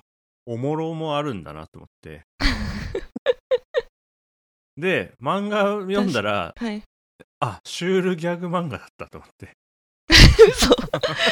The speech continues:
Speaker 1: <laughs> と思いましたよ。あ、なんかこういう、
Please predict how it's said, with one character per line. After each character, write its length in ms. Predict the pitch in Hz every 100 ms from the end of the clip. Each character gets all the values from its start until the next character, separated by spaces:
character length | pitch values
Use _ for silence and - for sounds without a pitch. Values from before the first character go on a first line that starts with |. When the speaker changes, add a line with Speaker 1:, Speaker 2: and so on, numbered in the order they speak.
| -
Speaker 1:
<laughs> 640 | - - - - - - -
と 120 | 170
思 300 | 135 123 156
い 100 | 139
ま 100 | 143
し 60 | 139
た 80 |
よ。 120 | 523 120
あ、 120 | - - -
な 100 | -
ん 40 | 226
か 140 | 107
こ 200 | - 175
う 60 | 175
い 280 | 175 170
う、 80 | 170